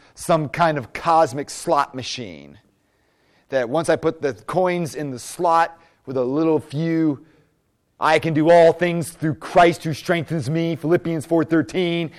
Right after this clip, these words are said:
stick it in my pocket, and I pull it out when I need him. And when I pull him out, guess what? As I've said it often in the last month and a half,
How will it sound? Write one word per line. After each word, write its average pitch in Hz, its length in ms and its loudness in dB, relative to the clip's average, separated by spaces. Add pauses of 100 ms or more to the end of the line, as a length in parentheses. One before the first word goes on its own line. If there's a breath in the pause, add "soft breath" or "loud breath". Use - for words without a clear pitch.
(100)
stick - 240 0
it 196 40 -2
in 160 60 -6
my 156 100 2
pocket, 143 540 2 (360 soft breath)
and 123 60 -14
I 127 60 -4
pull 185 300 2
it 165 60 4
out 165 180 8
when 147 100 0
I 139 80 0
need 135 220 -4
him. 98 100 -16 (880)
And 123 140 -6
when 127 100 -4
I 120 40 -4
pull 175 200 -4
him 170 100 -2
out, 160 280 0
guess 170 200 -2
what? 202 360 -4 (1200)
As 107 80 -12
I've 110 160 -6
said 143 180 -2
it 147 60 2
often 156 500 4
in 117 60 -12
the 113 80 -8
last 113 280 -6
month 113 220 -14
and 104 100 -14
a 101 40 -10
half, 151 320 -6